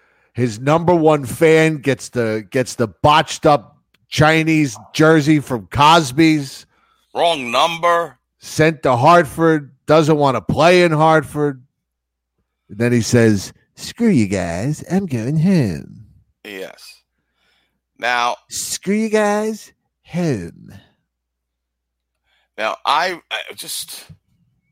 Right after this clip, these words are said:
Speaker 2: you know what I, how I stood. I said, "Let's give Leas a full reboot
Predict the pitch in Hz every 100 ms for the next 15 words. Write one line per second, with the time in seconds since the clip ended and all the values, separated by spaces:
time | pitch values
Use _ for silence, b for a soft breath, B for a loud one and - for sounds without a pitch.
0 | _ _ _ _ _ b b b 196 190
1 | b b b b b _ _ 104 139 214
2 | 196 180 160 160 143 135 139 135 127 117
3 | - 104 107 127 - 117 151 165 165 127
4 | 131 143 135 113 - - 143 143 120 123
5 | 123 98 123 120